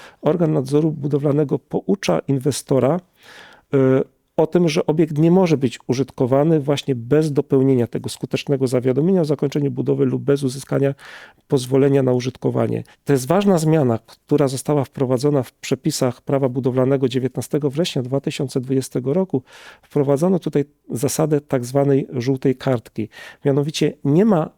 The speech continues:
automatycznego karania w przypadku stwierdzenia przystąpienia do użytkowania obiektu budowlanego, natomiast, y, w tym pierwszym etapie następuje pouczenie,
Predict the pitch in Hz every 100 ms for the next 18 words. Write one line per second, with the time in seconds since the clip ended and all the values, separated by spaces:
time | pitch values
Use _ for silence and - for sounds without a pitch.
0 | _ _ 151 151 147 139 - - - 160
1 | 143 - 143 143 143 127 - - - 143
2 | - - - 139 131 143 131 - - 131
3 | 156 147 127 120 127 - 127 131 123 120
4 | - - 123 127 131 135 143 147 208 -
5 | - - - - 139 165 165 147 - 277
6 | 135 131 127 139 - - 208 - 151 139
7 | - _ - _ _ _ 156 131 202 -
8 | 185 135 156 156 160 139 - 135 - 147
9 | 139 - 160 147 139 - 160 135